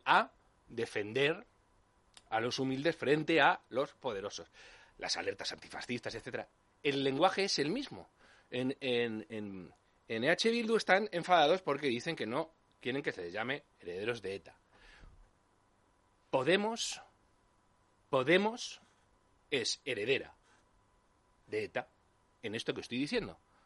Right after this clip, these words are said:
Utiliza las mismas razones políticas, utiliza el mismo discurso del odio contra los mismos y, eh,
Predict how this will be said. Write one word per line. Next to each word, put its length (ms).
Utiliza 520
las 260
mismas 300
razones 380
políticas, 600
utiliza 420
el 60
mismo 220
discurso 380
del 120
odio 220
contra 360
los 160
mismos 480
y, 280
eh, 680